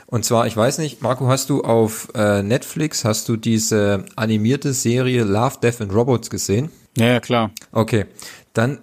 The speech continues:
Speaker 1: ist dir vielleicht auch das aufgefallen, da gab's, bei Love, Death and Robots gab's eine, eine von diesen Episoden waren diese, die drei Roboter, die dann durch diese, äh, verlassene, äh, Menschenstadt gelaufen sind und treffen dann auf einmal auf eine Katze.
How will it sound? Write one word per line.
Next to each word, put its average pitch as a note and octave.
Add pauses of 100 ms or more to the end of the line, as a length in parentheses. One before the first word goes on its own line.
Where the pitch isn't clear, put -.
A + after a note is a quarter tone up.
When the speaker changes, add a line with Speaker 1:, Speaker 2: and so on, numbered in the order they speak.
Speaker 1:
ist -
dir D#3+
vielleicht B2+
auch C#3+
das B2+
aufgefallen, C#3
da A#2+
gab's, -
bei A2+
Love, A2
Death D3+
and A#2+
Robots C3+
gab's A2
eine, A2+
eine B2+
von C3
diesen A#2
Episoden A#2+
waren A2
diese, G#2
die F#2
drei G#2
Roboter, G#2 (140)
die A#2+
dann G#2+
durch G#2
diese, F#2 (240)
äh, G#2
verlassene, F#2+
äh, F2+
Menschenstadt A#2+
gelaufen A2+
sind A2
und G2+
treffen B2+
dann A#2
auf G#2+
einmal A2
auf G#2
eine G#2+
Katze. -